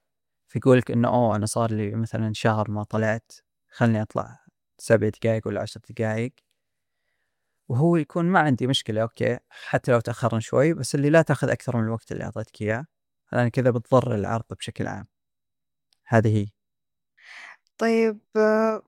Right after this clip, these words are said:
Speaker 2: وش تسوون في الساعة ذي اللي بين العرضين؟ أوصف لي يعني، آه، شكل المكان، آه، وش لازم يصير؟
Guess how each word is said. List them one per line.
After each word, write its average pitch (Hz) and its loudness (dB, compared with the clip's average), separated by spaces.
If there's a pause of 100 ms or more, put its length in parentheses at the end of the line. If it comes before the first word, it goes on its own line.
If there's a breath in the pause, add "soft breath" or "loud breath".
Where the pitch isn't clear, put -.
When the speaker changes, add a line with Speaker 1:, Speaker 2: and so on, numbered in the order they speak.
(220)
Speaker 2:
وش 240 2
تسوون 247 2
في - -20
الساعة 175 0
ذي 180 -4
اللي 185 -4
بين 196 -4
العرضين؟ 180 -12 (240)
أوصف - -2
لي 196 -6 (100)
يعني، 190 -16 (640 loud breath)
آه، 196 4
شكل 226 4
المكان، 196 0 (220)
آه، 196 -2
وش 208 -2
لازم 208 0
يصير؟ 185 -8